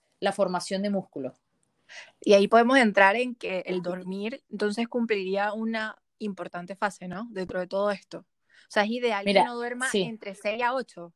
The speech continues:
Speaker 2: algo así.
Speaker 1: Eh, realmente lo ideal es que duermas ocho horas y que puedas, y que duermas antes de las diez de la noche,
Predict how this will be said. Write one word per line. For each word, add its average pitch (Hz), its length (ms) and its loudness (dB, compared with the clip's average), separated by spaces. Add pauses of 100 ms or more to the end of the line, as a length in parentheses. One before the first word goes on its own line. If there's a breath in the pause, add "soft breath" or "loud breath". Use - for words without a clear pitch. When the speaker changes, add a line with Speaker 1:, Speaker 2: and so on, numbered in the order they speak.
(100)
Speaker 2:
algo 202 200 -14
así. 233 240 -18 (1080)
Speaker 1:
Eh, 175 240 0
realmente 262 640 6
lo 302 100 4
ideal 233 360 4
es 269 100 0
que 262 140 2
duermas 262 540 0 (120)
ocho 220 380 0
horas 285 500 2
y 214 140 -8
que 208 120 -2
puedas, 208 340 0
y 220 80 -12
que 202 220 -4 (160)
duermas 247 680 0
antes 214 300 -2
de 247 80 0
las 202 160 0
diez 202 200 -4
de 220 80 0
la 208 120 0
noche, 180 400 -6